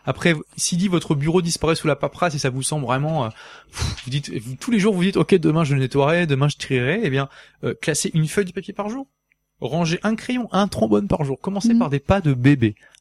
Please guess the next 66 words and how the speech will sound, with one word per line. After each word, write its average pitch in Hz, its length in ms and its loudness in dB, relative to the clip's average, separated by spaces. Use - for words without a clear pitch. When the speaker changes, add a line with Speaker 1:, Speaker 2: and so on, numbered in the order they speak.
Speaker 2:
Mhm. 220 100 6
Speaker 1:
D'accord ? 175 440 0
Vraiment 175 240 4
des 175 80 4
choses - 220 0
simples. - 460 0
Et 147 280 4
après, 147 560 0
euh, 117 260 -4
vous 143 160 -2
pouvez 254 160 0
continuer 202 260 2
à 175 40 4
faire 180 120 2
des 156 60 2
choses 151 180 0
simples 170 240 -2
longtemps 151 420 0
et 139 60 2
ça - 180 -2
va 113 120 -4
finir 143 280 0
par 117 220 2
aboutir 117 340 -4
à 120 60 2
un - 20 2
résultat. 117 380 -2
Ou 139 60 -4
bien, 147 280 2
au 143 140 0
fur - 180 -2
et 147 40 4
à - 20 2
mesure, 139 160 0
vous 156 100 2
allez 127 120 2
y - 20 -2
prendre 120 260 0
goût 127 340 -2
et, 156 200 0
euh, 107 240 2
les 113 100 2
pas 156 180 2
vont, 135 140 -4
vont, 107 460 -10
vont 110 100 -6
devenir 123 260 4
Speaker 2:
Mhm. 247 40 6
Speaker 1:
un 277 60 6
peu 311 40 2
plus 139 140 -2
grands 127 180 0
à 135 40 -2
chaque - 180 -6
fois. - 160 -14
Pareil, 160 260 4
si - 140 -6
vous 127 240 -6
aimez 127 160 0
pas 156 100 0
l'exercice 135 400 0
physique, 143 340 -2
mais 113 120 -2
vous 113 100 -6
vous 120 60 -6
dites, 135 160 -4